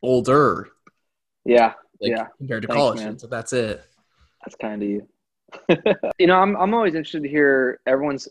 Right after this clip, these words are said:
Speaker 2: every comic's philosophy on, uh, you know, where the lines are, offending, not offending, fr-,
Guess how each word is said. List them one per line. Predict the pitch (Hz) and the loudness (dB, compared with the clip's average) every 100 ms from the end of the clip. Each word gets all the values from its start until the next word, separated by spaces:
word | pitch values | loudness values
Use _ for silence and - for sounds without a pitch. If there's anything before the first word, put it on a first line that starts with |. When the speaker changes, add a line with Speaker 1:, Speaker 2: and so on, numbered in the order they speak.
| - | -2
Speaker 2:
every | 139 156 | 0 0
comic's | 147 139 135 - | 0 -4 -4 -6
philosophy | 120 117 127 - 131 123 | -2 0 -2 -4 -2 -2
on, | 120 113 113 107 107 127 _ _ _ _ _ _ _ _ _ _ _ _ - | -4 -6 -4 -4 -6 -12 _ _ _ _ _ _ _ _ _ _ _ _ -6
uh, | - - | -4 2
you | 151 139 | 4 6
know, | 127 120 | 6 6
where | 117 135 131 | 6 6 6
the | |
lines | 131 131 131 127 | 4 2 0 0
are, | 127 123 127 | 2 4 2
offending, | 120 143 135 131 131 | 0 -4 -2 -2 -2
not | 123 123 | -2 -4
offending, | - 127 127 123 120 120 | -4 -6 -4 -4 -4 -8
fr-, | - 123 - | -10 -10 -2